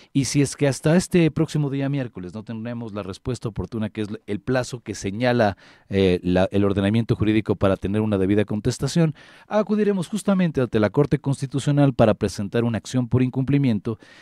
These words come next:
que es un mecanismo constitucional que prevé que los ciudadanos podemos acceder para hacer que la Corte Constitucional haga cumplir a las autoridades, en este caso al Consejo de la Judicatura, el proceso de reforma que se encuentra en el Código Orgánico de la Función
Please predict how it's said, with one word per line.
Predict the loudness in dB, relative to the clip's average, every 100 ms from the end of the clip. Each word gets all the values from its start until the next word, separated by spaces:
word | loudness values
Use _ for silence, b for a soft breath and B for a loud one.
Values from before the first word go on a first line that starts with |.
| B -2
que | 2
es | 2 2
un | 0
mecanismo | 2 4 4 4 4 2
constitucional | 0 -2 -4 -4 -2 0 0 0
que | -2
prevé | 2 4 4 4
que | 0
los | -4
ciudadanos | -2 -2 0 -2 -2
podemos | -2 0 0 -2
acceder | -4 -2 0 0 -2 B B B B
para | 6 8 8 4 0
hacer | -6 -2 0 0 -2 -2
que | -2
la | 0
Corte | 0 0 0
Constitucional | 0 -2 -4 -4 -4 -4 -2
haga | 0 2 0
cumplir | -2 -2 4 4 4 _ _ B B B B B 6
a | 6 8
las | 6 4 4
autoridades, | 2 2 2 2 2 2 0
en | -2
este | -4
caso | -4 -2
al | -4
Consejo | -6 -6 -4 -2
de |
la | 0
Judicatura, | -2 -2 -4 0 0 0 b b b
el | -4 0
proceso | 0 0 0 2
de | 0
reforma | -2 -2 -2 -4
que | -4
se | -6 -6
encuentra | -6 4 4 6 2
en | -2
el | -2
Código | -4 -2 0 -2
Orgánico | -2 -2 -4 -4 -4
de |
la | -4
Función | -6 -10 -6 -4 -4